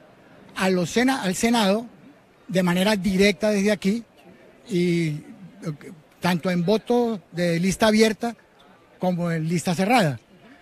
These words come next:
La lista abierta simplemente es la que uno vota por el partido y el partido tiene una lista allá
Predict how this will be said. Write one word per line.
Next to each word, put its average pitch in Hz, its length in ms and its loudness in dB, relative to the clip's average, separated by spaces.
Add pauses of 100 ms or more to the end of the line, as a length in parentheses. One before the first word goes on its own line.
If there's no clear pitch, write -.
(200)
La 156 140 -6
lista 170 320 -4
abierta 214 400 2
simplemente 196 640 0
es 190 80 2
la 196 100 -2
que 185 120 -8
uno 190 180 -2
vota 185 320 -2
por 175 140 0
el 180 100 0
partido 196 420 0
y 208 60 -4
el 165 80 -4
partido 165 400 -6
tiene 175 180 -4
una 180 140 -2
lista 180 320 -2
allá 170 320 -2